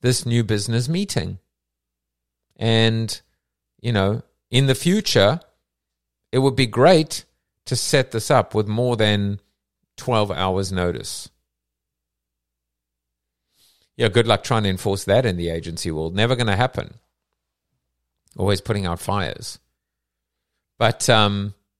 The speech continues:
yeah, I mean, it, I, I learned. You gotta, you gotta feel pain.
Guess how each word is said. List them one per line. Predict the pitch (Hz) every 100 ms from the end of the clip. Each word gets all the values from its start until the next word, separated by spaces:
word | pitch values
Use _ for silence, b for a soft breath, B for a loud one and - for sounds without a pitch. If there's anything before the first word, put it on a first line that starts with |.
| _ _ _
yeah, | 104 165
I | 117
mean, | 117
it, | 113 107 - -
I, | 101 104 -
I | 101
learned. | 101 131 202 - - _ _ _ _ _ _ _ _ _ _ _ _ _ _ _ _ _ _ -
You | 104
gotta, | 123 139 -
you | - 117
gotta | 120 131
feel | 139 151 151
pain. | - 151 170 190 147